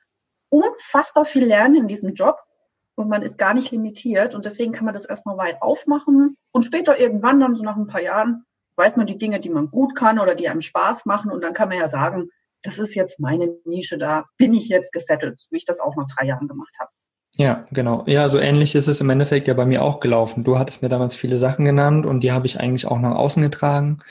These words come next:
Speaker 2: und habe jetzt eigentlich so in den Letz-, im letzten Jahr, anderthalb, eigentlich gemerkt, so was mir liegt, worauf ich wirklich Bock habe und was ich eigentlich auch sowieso tagtäglich mache. Social Media Management, sowohl Instagram als Facebook, das ist quasi mein täglich Brot.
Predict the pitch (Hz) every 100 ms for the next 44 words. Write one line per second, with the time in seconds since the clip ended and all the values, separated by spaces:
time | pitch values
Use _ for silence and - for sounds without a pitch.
0 | - - - - _ - 131 123 131 -
1 | _ _ _ 131 123 - - - 135 135
2 | 139 143 143 - - - - 127 127 123
3 | 127 127 131 120 123 - 123 117 131 131
4 | 127 - 131 - 127 135 143 131 127 135
5 | - - 123 120 139 - - - - 147
6 | 143 127 131 127 139 180 - - 131 -
7 | 131 131 143 - 135 131 - 143 143 156
8 | 147 135 120 - - 110 127 - - -
9 | 127 120 127 - 131 - 123 - - -
10 | 135 123 113 _ - - _ - 135 127
11 | 131 131 131 135 131 131 135 135 - 135
12 | 139 143 - 127 123 131 127 - 120 123
13 | 123 123 117 113 - 131 131 - 131 127
14 | 117 127 - 123 120 123 117 131 - -
15 | - 135 156